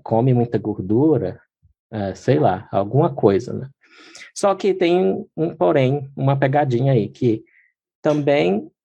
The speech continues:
é bem assim os, os condados com a menor incidência de câncer.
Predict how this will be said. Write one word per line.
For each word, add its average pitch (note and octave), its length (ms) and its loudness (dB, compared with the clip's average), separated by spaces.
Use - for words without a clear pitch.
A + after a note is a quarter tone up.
é C#3 160 2
bem C3 580 -2
assim F3+ 560 -4
os, C3+ 400 -2
os B2 640 0
condados C3 680 0
com C3+ 220 -2
a C3 60 2
menor D3+ 640 2
incidência G2+ 520 -6
de A#2 120 -10
câncer. A2+ 420 -10